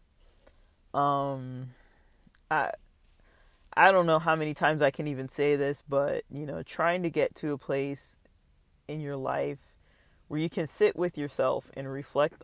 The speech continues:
on your day, whether that's journaling or recording, like, audio notes, kinda like I mentioned this before jokingly, but, like, how Fel-,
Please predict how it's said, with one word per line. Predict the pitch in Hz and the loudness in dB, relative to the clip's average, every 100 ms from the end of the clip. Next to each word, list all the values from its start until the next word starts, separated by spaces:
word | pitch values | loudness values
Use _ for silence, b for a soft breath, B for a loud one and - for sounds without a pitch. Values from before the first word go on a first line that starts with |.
| - | -8
on | 151 | -6
your | 147 143 | -6 -8
day, | 139 139 135 135 131 b b b b b _ - | -6 -6 -6 -10 -14 b b b b b _ -6
whether | 147 147 | -4 -2
that's | 147 143 - | -2 -2 -4
journaling | 139 180 185 175 165 165 156 151 151 147 147 156 - | 0 2 2 2 0 -2 -4 -6 -6 -8 -8 -10 -10
or | 135 131 | -8 -8
recording, | 131 131 - 147 143 135 | -8 -6 -2 -2 -2 -6
like, | 139 - - | -8 -6 2
audio | 151 160 160 156 151 151 143 135 | 4 4 2 2 2 0 -2 -6
notes, | 143 147 147 143 - | -8 -6 -6 -6 -10
kinda | - 147 | -8 -8
like | 143 135 131 _ | -6 -8 -10 _
I | 139 | -12
mentioned | 143 143 151 | -10 -10 -10
this | 143 135 | -12 -10
before | 143 - 147 | -10 -6 -6
jokingly, | 147 139 139 143 139 139 | -4 -6 -6 -10 -10 -10
but, | 139 135 | -8 -6
like, | 135 131 - b b b b b | -6 -8 -10 b b b b b
how | 151 | -4
Fel-, | - - 165 | -4 -12 -8